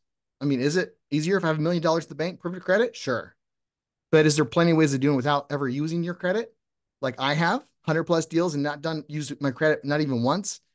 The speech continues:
And I can count on one hand how many times I've used my own money on a deal.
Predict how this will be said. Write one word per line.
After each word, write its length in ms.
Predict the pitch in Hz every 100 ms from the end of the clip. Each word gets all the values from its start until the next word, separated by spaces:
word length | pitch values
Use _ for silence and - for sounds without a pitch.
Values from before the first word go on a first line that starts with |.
| _ _ -
And 100 | 151
I 60 | 170
can 200 | 180 151
count 260 | 175 165
on 160 | 151 135
one 240 | 143 175
hand 320 | 170 175 180
how 100 | 151
many 120 | 165 151
times 260 | 165 151
I've 100 | 139
used 180 | 147 147
my 80 | 143
own 100 | 131
money 240 | 135 170
on 100 | 165
a 40 | 165
deal. 300 | 196 262